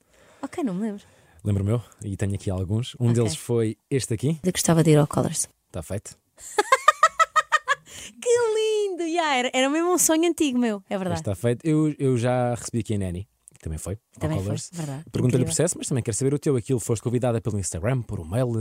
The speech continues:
Speaker 2: como é que acontece?
Speaker 1: Olha, esta história é muito engraçada. Eu, no dia um de janeiro de dois mil e vinte e um, recebo um telefonema do meu manager, Vasco Sacramento, a dizer assim, "Então, não sei o quê, Happy New Year", essas coisas todas, e diz-me, "Olha, quais é que são os teus sonhos para este ano?"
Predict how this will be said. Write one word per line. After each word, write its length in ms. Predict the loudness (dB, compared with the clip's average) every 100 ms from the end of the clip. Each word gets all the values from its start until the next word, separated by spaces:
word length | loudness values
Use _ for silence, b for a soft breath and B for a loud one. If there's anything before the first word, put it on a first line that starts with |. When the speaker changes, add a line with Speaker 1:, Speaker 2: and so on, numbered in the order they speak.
| -4
Speaker 2:
como 100 | -6
é 20 |
que 80 | -6
acontece? 320 | -8 -10 -20 _ B B B B -6
Speaker 1:
Olha, 240 | -6 -6 -8
esta 220 | -6 -6
história 260 | -4 -2
é 40 | 0
muito 200 | -2 -2
engraçada. 540 | -4 -2 -4 -4 -6 -4
Eu, 120 | -2
no 120 | 0
dia 340 | -2 -2 -2 -4
um 160 | -2 -2
de 100 | 0
janeiro 320 | -2 -2 -4
de 80 | -2
dois 180 | -2 0
mil 120 | -2
e 60 | 0
vinte 260 | -2 -2
e 40 | -4
um, 160 | -4 -10 _ B B B
recebo 280 | -2 -2 0
um 40 | -4
telefonema 400 | -6 -6 -4 -4
do 80 |
meu 120 | -2 -2
manager, 460 | -2 -2 -4 -8 -8 _
Vasco 300 | -6 -6 -2
Sacramento, 540 | -4 -2 -6 -6 -8 -8
a 60 |
dizer 280 | -6 -4 -4
assim, 200 | -4 -6
"Então, 360 | -6 -4 -4 -4
não 60 |
sei 120 | -6
o 20 | -6
quê, 280 | -2 -2 -4 -4 -2
Happy 200 | -4 -4
New 260 | -4 -2 -2
Year", 340 | -2 -2 -2
essas 220 | -4 -6 -6
coisas 260 | -6 -6
todas, 260 | -6 -4 -4
e 40 | -6
diz-me, 240 | -6 -6
"Olha, 300 | -4 -2 -2 -6 B B B -2
quais 160 | 0
é 60 | 0
que 60 |
são 120 | 0 -2
os 80 |
teus 220 | 0 0 0
sonhos 300 | 0 -2 -4
para 120 | -2
este 240 | -2 -2
ano?" 160 | -6 -6